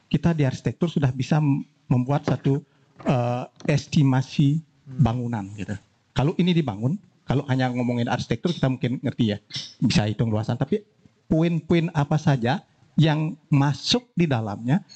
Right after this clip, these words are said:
Speaker 1: da-, yang menjadi salah satu, menjadi satu, satu bagian yang utuh, satu proyek itu supaya bisa terwujud.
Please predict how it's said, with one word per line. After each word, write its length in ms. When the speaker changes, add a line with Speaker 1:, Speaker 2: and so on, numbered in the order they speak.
Speaker 1:
da-, 240
yang 160
menjadi 320
salah 240
satu, 240
menjadi 380
satu, 260
satu 240
bagian 260
yang 160
utuh, 320
satu 300
proyek 480
itu 320
supaya 320
bisa 400
terwujud. 400